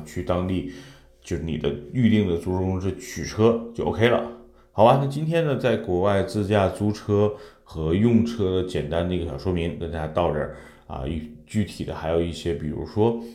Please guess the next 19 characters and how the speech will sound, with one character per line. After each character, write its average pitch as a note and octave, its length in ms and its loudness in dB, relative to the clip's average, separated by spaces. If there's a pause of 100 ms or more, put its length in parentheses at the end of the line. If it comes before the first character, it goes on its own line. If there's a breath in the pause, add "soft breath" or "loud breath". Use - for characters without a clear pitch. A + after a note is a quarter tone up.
(160 loud breath)
你 - 40 -12
的 - 120 -2
车 - 240 4
辆 A#2 180 6
发 G2+ 160 2
生 G2+ 180 -2
了 F#2 160 2
这 E2+ 200 -2
个， C#2 420 -2
比 D2+ 60 -4
如 D2+ 80 -2
是 D2+ 500 -2 (380)
爆 G2 120 6
胎 G#2+ 200 6
啊， A2+ 320 6 (320 loud breath)
啊， D2 120 -10
损 D#2+ 240 -8
坏 B2+ 220 6
啊， G#2+ 300 6